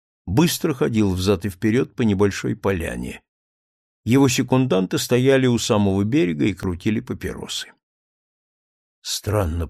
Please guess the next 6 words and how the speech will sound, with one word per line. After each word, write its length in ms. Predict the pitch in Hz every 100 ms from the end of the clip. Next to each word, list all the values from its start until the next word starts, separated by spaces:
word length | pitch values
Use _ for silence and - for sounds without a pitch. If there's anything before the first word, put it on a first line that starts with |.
| 85
подумал 360 | 73 78 78
дьякон, 520 | 78 90 117 123 135 127 _ _ -
не 100 | 117
узнавая 600 | 104 90 101 95 95 92
походки 600 | 85 110 - - - -
Лаевского. 760 | 92 90 82 - - - - -